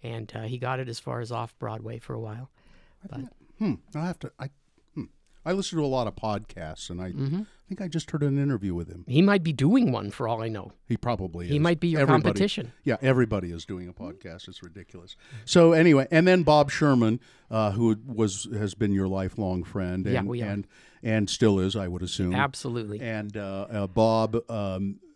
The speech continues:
Speaker 2: uh, was on the license of the radio station.
Speaker 1: He was.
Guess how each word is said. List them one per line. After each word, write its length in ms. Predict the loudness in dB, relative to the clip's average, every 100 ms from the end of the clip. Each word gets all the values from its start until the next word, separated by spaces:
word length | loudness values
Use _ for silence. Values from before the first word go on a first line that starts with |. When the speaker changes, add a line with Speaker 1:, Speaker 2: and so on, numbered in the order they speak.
| _ -18 -14 -8
Speaker 2:
uh, 260 | -6 -4 -4
was 220 | -4 -2
on 240 | -2 0
the 200 | -2 -6 -8
license 840 | -8 -4 -4 -4 -6 -6 -6 -8
of 180 | -8 -8
the 80 | -6
radio 340 | -6 -6 -8 -8
station. 320 | -8 -6 -4
Speaker 1:
He 20 | -2
was. 340 | -2 -4